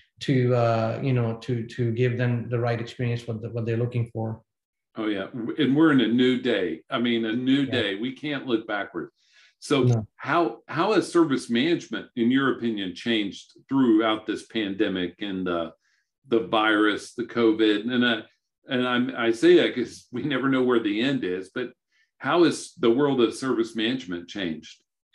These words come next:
Speaker 1: I, I think it changed a lot, and I think it's still going through a, a lot of, uh, changes.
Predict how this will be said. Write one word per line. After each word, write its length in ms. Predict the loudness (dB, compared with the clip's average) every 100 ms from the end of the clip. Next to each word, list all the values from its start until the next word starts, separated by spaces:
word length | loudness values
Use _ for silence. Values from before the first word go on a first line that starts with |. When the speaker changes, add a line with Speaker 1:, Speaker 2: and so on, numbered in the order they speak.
| -20 -20 -20 -20 _ _
Speaker 1:
I, 240 | 0 4 6
I 40 |
think 200 | 6 6
it 100 | 4
changed 320 | 6 6 6
a 60 | 4
lot, 500 | 4 6 6 4 2
and 100 | 0
I 60 |
think 220 | 2 2 2
it's 260 | -2 -6
still 380 | -14 0 4 4
going 440 | 4 0 0 -2
through 280 | -4 -4 -2
a, 220 | -2 -4
a 40 | -6
lot 220 | -4 -4
of, 260 | -6 -8 -4
uh, 260 | -4 -4 -6
changes. 640 | -4 -2 -2 -4 -8